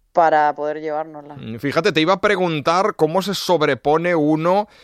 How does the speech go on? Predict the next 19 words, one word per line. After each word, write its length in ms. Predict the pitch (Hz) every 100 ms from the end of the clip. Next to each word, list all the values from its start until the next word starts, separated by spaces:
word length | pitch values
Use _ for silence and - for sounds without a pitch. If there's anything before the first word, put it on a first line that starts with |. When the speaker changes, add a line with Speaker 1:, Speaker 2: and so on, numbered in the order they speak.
| _ -
Speaker 2:
eh, 520 | 127 117 110 107 101
en 140 | 113
cuestión 420 | 110 120 - 156 165
de 160 | 156
horas 420 | 143 156 190 233 -
a 120 | 120
ese 200 | 120 151
impacto, 680 | 123 - - 123 - - 196
¿no? 260 | 131 147
De, 160 | 175 127
de, 140 | 113
de, 300 | 110 110 107 -
de 300 | - 104 101
ver 440 | 95 98 117 127 120
cómo 480 | - 117 117 127 127
una 880 | 123 123 120 120 117 110 110 107 107
compañera 480 | 135 117 120 127 131
del 220 | 127 127
alma, 500 | 135 139 139 180